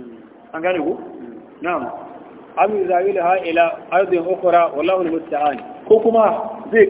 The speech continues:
Speaker 1: kaurace mata, zai nisance ta, ko zai kushi, a, zai, zai ainihin nisanci wannan, a, wannan gari zuwa ga wata ƙasa daban. Wallahu almusta'an.
Speaker 2: Mm.
Speaker 1: An gane?
Speaker 2: Mm.
Speaker 1: Nan dai ana nuna mana irin rayuwar salaf.
Speaker 2: Mm.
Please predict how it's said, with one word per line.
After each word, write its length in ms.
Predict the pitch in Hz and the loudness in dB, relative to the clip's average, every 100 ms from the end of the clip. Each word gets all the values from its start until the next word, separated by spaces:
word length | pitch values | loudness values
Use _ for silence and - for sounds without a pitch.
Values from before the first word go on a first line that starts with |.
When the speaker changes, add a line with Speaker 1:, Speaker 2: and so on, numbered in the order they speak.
| - | 4
Speaker 1:
kaurace 460 | 226 226 160 190 | 0 2 0 0
mata, 220 | 190 190 170 | 0 0 -2
zai 180 | 214 | -2
nisance 580 | 190 170 - 156 - 208 | -2 -4 -4 -6 0 0
ta, 100 | 170 - - - - - - - | 0 -6 -10 -16 -20 -20 -18 -2
ko 160 | 220 226 | 2 4
zai 160 | 233 196 | 4 0
kushi, 240 | - - 175 | -2 -4 -2
a, 180 | 170 175 | -2 0
zai, 180 | 220 202 202 | 0 0 -2
zai 80 | 226 190 | -2 0
ainihin 300 | 196 190 196 | -2 -4 -6
nisanci 380 | 185 175 165 156 | -6 -6 -6 -4
wannan, 280 | 214 165 185 175 156 | -2 -2 -4 -4 -4
a, 80 | |
wannan 320 | 151 151 175 190 | -2 -2 -4 -2
gari 280 | 160 170 165 - - - - - - | -2 -4 -10 -18 -20 -20 -20 -20 -6
zuwa 200 | 180 175 | -2 0
ga 80 | 156 | 0
wata 200 | 170 196 | -2 -4
ƙasa 280 | 196 185 196 | -4 0 0
daban. 240 | 165 165 151 - - - - - - _ - _ - | 0 -2 -4 -12 -18 -20 -20 -20 -20 _ -20 _ -10
Wallahu 320 | 143 151 185 175 | -4 0 0 0
almusta'an. 500 | 165 170 147 147 131 - - - | -4 -4 -2 -2 -4 -8 -16 -14
Speaker 2:
Mm. 240 | 131 117 - - - - - - - | -14 -14 -18 -20 -20 -20 -20 -16 -10
Speaker 1:
An 100 | 156 | -4
gane? 220 | 190 226 - - 131 | -4 -6 -10 -12 -8
Speaker 2:
Mm. 240 | 127 117 | -8 -4
Speaker 1:
Nan 160 | 196 185 | 0 2
dai 100 | - | 2
ana 180 | 220 185 | 2 0
nuna 280 | 190 190 170 | 0 -2 0
mana 240 | 202 185 | -2 0
irin 180 | 202 190 | 0 0
rayuwar 300 | 160 151 175 165 | 2 2 0 0
salaf. 240 | 185 156 - - - - | 0 0 -4 -14 -18 -18
Speaker 2:
Mm. 220 | 135 123 | -14 -14